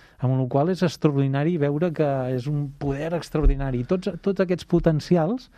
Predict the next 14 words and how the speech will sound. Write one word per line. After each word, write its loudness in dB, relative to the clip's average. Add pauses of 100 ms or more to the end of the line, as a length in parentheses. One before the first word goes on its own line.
(320)
en 4
molts 0
casos, 2
els 0
tenim 0
adormits -2 (440)
i 2
no 2
els 0
hi 4
traiem 2 (640)
la 2
suficient, 0 (340)
eh, -6